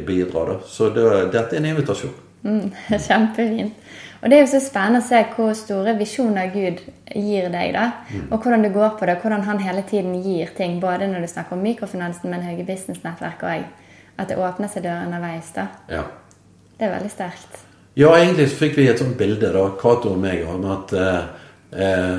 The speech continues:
Speaker 1: du har den historien om Caleb og Josva,
Speaker 2: Mm.
Speaker 1: sant? Der det kom, eh,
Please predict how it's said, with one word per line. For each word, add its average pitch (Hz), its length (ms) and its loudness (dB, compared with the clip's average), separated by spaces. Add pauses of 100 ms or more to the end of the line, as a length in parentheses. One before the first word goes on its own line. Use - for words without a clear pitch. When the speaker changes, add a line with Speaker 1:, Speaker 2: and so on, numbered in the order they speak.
Speaker 1:
du 113 100 6
har 117 160 6
den 113 80 2
historien 110 460 2
om 95 160 -4
Caleb 90 500 2
og 90 120 2
Josva, 71 420 -6 (320)
Speaker 2:
Mm. 208 240 -4
Speaker 1:
sant? - 380 -2
Der 110 220 6
det 104 160 2
kom, 101 300 0
eh, 92 280 0